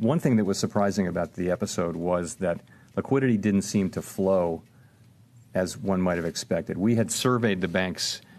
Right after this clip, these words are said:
carefully about what was their lowest comfortable level of reserves. And many banks that were well above that level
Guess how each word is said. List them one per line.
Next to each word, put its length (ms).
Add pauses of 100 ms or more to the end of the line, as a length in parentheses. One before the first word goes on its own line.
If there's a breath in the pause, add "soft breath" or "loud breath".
(280 loud breath)
carefully 600 (240)
about 480 (100)
what 260
was 180
their 240 (180)
lowest 400
comfortable 500
level 300
of 80
reserves. 640 (400 loud breath)
And 160
many 160
banks 300
that 140
were 140
well 320
above 420
that 240
level 380